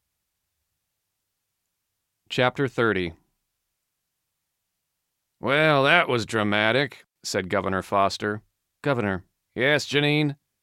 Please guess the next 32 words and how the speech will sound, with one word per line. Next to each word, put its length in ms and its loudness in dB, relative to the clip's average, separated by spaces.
"The 80 -8
president's 480 -2
office 400 -2
would 80 -6
like 160 -4
to 80 -12
set 160 -2
up 80 -6
a 40 -4
teleconference 720 -4
with 80 -4
Mister 320 -4
Albrecht." 480 -4
"Set 260 2
it 100 2
up, 180 2
we'll 140 -2
take 240 0
it 80 -2
here." 320 0
"Actually, 420 -4
sir, 300 -4
the 60 -2
president 520 -4
would 80 -10
like 160 -4
a 60 -8
private 360 -4
meeting 320 -2
with 120 -4
Mister 360 -4
Albrecht 480 -2